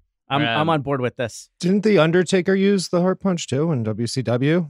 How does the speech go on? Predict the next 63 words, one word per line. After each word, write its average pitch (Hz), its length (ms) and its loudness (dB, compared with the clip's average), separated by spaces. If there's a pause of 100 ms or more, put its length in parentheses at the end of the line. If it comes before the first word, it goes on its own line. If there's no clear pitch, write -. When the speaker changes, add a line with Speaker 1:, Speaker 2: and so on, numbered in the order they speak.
Speaker 3:
when 135 140 0
he 135 60 2
was 127 160 0
Mean 135 240 0
Mark 127 220 0
Callous? 143 600 0 (160)
Speaker 2:
Oh, 190 160 4
yeah, 247 140 6
yeah, 254 200 6
when 190 120 0
he 196 60 2
was 190 140 2
Mean 196 160 2
Mark. 196 240 2
He 147 100 2
absolutely 156 420 0
Speaker 1:
Is 180 60 -2
Speaker 2:
did. - 100 -2
Speaker 1:
that 294 220 0
right? 262 440 0 (360)
Holy 208 420 0
cow. 185 500 -6
I 180 120 0
didn't 254 160 -2
know 214 180 4
that. 131 260 0 (100)
Speaker 2:
Um, 139 440 2 (200)
Speaker 1:
I, - 180 2
I 185 60 6
don't 277 120 2
think 190 100 0
I've 160 100 2
ever 160 140 0
seen 202 240 -4
that. 135 120 -2
I'm 165 80 0
gonna 202 120 0
Speaker 2:
here's 311 60 4
the, 359 60 4
Speaker 1:
Google - 140 2
Speaker 2:
but 160 60 6
Speaker 1:
that. 160 100 6
Speaker 2:
here's 262 140 0
the 202 80 -6
problem 196 240 2
with 143 120 -2
the 123 60 -2
heart 110 200 -4
punch 117 180 -6
is 113 120 -8
that, 120 160 -4
like, 113 280 -6 (220)
it's 147 180 -8
not 208 220 0
really 170 200 0
that 135 200 2
cool 139 260 -2
of 101 80 -4
a 95 40 -8
move 101 380 -6 (220)
unless 139 540 -2 (180)
it 175 80 2
Speaker 1:
Disagree. 135 520 -2